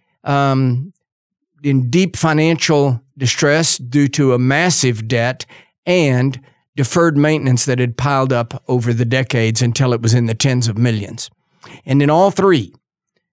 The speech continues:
I'm very glad to say we experienced, by God's grace, a tremendous turnaround. But what did I, I learn out of any of that? What, what, what can I share with you today that I think are keys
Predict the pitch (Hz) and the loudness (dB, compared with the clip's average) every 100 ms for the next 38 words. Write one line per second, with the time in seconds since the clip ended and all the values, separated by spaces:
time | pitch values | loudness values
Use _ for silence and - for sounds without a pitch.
0 | _ - 113 113 147 170 156 160 151 135 | _ -4 -2 0 2 2 2 2 2 0
1 | 151 135 131 131 123 - 165 156 147 147 | 2 0 0 -2 -2 -2 0 0 0 0
2 | 139 147 147 123 147 139 127 120 - 135 | 0 0 0 0 0 0 0 -2 -2 -2
3 | 120 127 143 160 160 139 - 165 165 139 | 2 2 4 2 2 0 0 0 2 2
4 | 107 90 113 - _ _ _ _ _ _ | -2 -6 -12 -20 _ _ _ _ _ _
5 | _ _ _ 151 135 233 208 165 135 - | _ _ _ -2 0 2 2 0 0 -4
6 | 143 139 135 175 196 151 123 120 127 127 | -2 2 2 4 2 2 0 0 0 2
7 | 120 113 110 101 - - 190 - 143 160 | 0 0 -2 -4 -8 -2 -2 -2 -6 -2
8 | 214 196 - 185 214 190 151 - 180 190 | 0 0 0 -4 0 0 0 0 2 2
9 | 190 156 131 160 147 131 139 127 104 113 | 4 2 2 2 2 2 0 0 -2 -4
10 | 117 123 127 139 175 - 131 113 - 214 | -2 -2 -2 0 -2 0 -4 -4 -4 0
11 | 220 139 123 135 - | 2 2 4 2 0